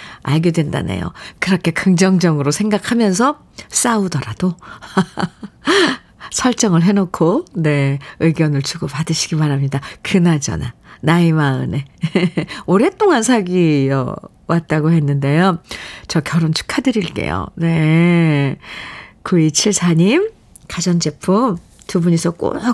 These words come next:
같이 마음에 드는 걸로 잘 고르시고요. 응원의 커피 드릴게요.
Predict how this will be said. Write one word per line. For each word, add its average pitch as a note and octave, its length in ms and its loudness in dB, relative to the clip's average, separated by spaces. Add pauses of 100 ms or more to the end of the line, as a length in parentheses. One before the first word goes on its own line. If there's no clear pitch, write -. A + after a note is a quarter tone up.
같이 - 300 -2
마음에 E3 320 2
드는 E3+ 280 0
걸로 - 220 -4
잘 - 340 -4
고르시고요. - 600 -6 (1000)
응원의 D3+ 420 2
커피 - 480 0
드릴게요. E3 1000 2